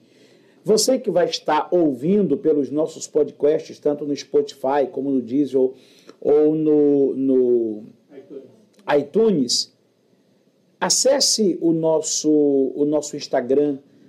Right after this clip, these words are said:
Speaker 1: acesse o nosso site. O nosso Instagram é Zion Terapias, arroba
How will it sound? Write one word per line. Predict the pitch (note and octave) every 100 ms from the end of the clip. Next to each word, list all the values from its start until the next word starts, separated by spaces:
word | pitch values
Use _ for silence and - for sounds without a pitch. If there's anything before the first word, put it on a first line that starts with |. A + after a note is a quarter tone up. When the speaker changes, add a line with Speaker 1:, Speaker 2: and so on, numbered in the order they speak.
| _ -
Speaker 1:
acesse | C#3+ A3+ G#3 -
o |
nosso | E3 E3+ -
site. | - - D3+ C#3+ B2+ - - _ _ - _
O | -
nosso | F3 A3 G#3
Instagram | F#3+ - D3+ C3+ F3 F3+ D3 -
é | D3 D#3 D3 C3+ - _ _ _ _ _ _ _ -
Zion | D3+ D3+ F#3+ G#3 G3
Terapias, | G3 F#3+ F#3+ - E3 D#3+ B2+ A2 - - - _ _ -
arroba | E3 C#3+ F3+ F#3+ F#3+